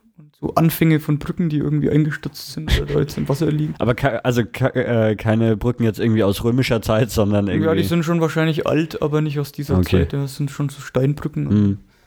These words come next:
Speaker 2: Okay.
Speaker 1: Echt alt. Ja, wir sind dann, ähm,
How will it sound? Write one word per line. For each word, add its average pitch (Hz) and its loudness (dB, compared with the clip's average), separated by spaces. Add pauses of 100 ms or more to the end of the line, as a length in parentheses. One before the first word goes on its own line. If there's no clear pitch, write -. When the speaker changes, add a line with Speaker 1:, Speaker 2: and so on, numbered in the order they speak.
(680)
Speaker 2:
Okay. 92 2
Speaker 1:
Echt - -16
alt. - -6 (440)
Ja, 165 2
wir 156 2
sind 170 0
dann, 165 2 (480)
ähm, 160 -2